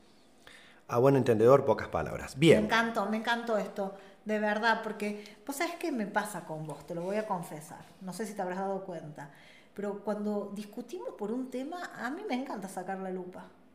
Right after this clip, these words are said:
Speaker 2: y empezar a, a marcarte los errores. Y yo, de verdad, en ese momento, ¿sabes lo que creo? Que yo tengo la razón.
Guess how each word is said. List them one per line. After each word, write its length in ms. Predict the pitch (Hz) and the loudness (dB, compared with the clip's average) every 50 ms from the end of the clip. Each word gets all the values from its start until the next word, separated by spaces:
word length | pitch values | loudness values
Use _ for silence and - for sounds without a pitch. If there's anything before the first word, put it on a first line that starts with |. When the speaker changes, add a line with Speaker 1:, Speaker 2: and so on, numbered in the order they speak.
| - - - - - - - | -20 -20 -20 -20 -18 -10 -6
Speaker 2:
y 80 | 208 | -6
empezar 300 | 202 214 220 208 269 262 | -4 -4 -2 0 2 2
a, 220 | 269 254 214 214 208 | 2 2 2 2 0
a 40 | |
marcarte 500 | 196 190 190 196 208 - 240 240 - 247 220 | 2 2 0 0 0 -2 -4 -4 -4 -4 -2
los 160 | 202 185 185 | -2 -2 -2
errores. 760 | 180 175 165 170 202 220 233 233 233 226 220 208 208 202 202 | -2 -2 -2 -2 0 2 2 4 4 4 2 2 0 0 -2
Y 40 | 202 | -2
yo, 320 | - 285 294 311 - - | 0 2 2 2 2 2
de 120 | 196 208 202 | 0 0 2
verdad, 280 | 185 180 190 208 240 254 | 2 2 2 2 2 0
en 80 | 233 | 0
ese 160 | 240 226 233 254 | -2 -4 -4 -2
momento, 400 | 220 190 185 185 208 220 220 254 | -2 -2 -2 -2 -2 -4 -4 -4
¿sabes 180 | - 220 196 220 | -6 -6 -4 -6
lo 120 | 220 220 | -6 -6
que 160 | 196 180 180 | -6 -8 -6
creo? 460 | - 180 180 180 185 226 277 294 285 | -4 -2 -2 0 2 2 2 0 0
Que 100 | - 190 | -2 -6
yo 140 | 180 196 196 | -6 -6 -6
tengo 240 | 196 208 202 202 202 | -4 -4 -4 -2 -2
la 100 | 185 175 | -4 -4
razón. 480 | 175 160 160 160 - - 170 156 151 | -4 -6 -6 -8 -8 -10 -10 -10 -12